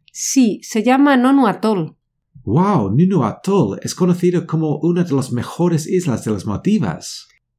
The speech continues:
Speaker 1: He oído y leído lo mismo. Tengo muchas ganas de ir, pero el precio tiene que estar bien.
Speaker 2: A ver si Enrique ha dejado unas notas sobre su conversación del otro día.
Speaker 1: Espero que sí.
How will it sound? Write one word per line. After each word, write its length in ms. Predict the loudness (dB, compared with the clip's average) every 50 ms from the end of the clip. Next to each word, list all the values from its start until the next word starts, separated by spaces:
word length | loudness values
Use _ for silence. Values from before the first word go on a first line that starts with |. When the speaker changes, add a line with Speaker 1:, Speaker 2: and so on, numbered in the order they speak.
| _ _ _ _
Speaker 1:
He 160 | -2 2 4
oído 260 | 4 4 4 4 4 2
y 80 | 2
leído 300 | 2 2 2 2 2 2
lo 120 | 0 2 2
mismo. 480 | 2 2 2 0 -2 -4 -4 -4 -4 -2
Tengo 180 | 0 2 4 4
muchas 320 | 2 2 0 -2 -4 -4
ganas 260 | -4 -2 -2 -2 -2
de 120 | 0 0 2
ir, 260 | 2 0 -2 -6 _ _ _ _ _
pero 180 | -4 -2 0 0
el 80 | 0
precio 400 | 0 0 -2 0 2 2 0 2
tiene 240 | 2 2 0 0 0
que 80 | -2 -2
estar 320 | -6 -4 -6 -6 -4 0
bien. 380 | 2 2 2 2 2 -2 -4 -8 _ _ _ _ _ _ _ _ -6
Speaker 2:
A 160 | -4 -4 -2
ver 360 | -2 -2 -2 -2 -2 -4 -6
si 220 | -6 -4 -4 -2
Enrique 440 | -2 -2 0 -2 -2 -4 -2 -4 -2
ha 80 | -2 -2
dejado 500 | -4 -4 -6 -4 -4 -4 -2 -2 -2 0
unas 300 | 0 -2 -2 -2 -4 -2
notas 300 | -2 -2 -2 -4 -6 -6
sobre 320 | -4 -6 -4 -2 -4 -4
su 180 | -4 -4 -6 -6
conversación 680 | -6 -6 -6 -6 -6 -6 -6 -6 -6 -4 -4 -4 -2 -2
del 100 | -4 -4
otro 260 | -6 -6 -6 -6 -6
día. 360 | -4 -4 -4 -4 -6 -10 -14 _ _ _ _ _ _ -14 -10
Speaker 1:
Espero 440 | -10 -10 -8 -2 -2 0 0 0 -2
que 140 | -4 -6 -6
sí. 540 | -6 -4 -4 -2 -2 -2 -4 -6 -10 -14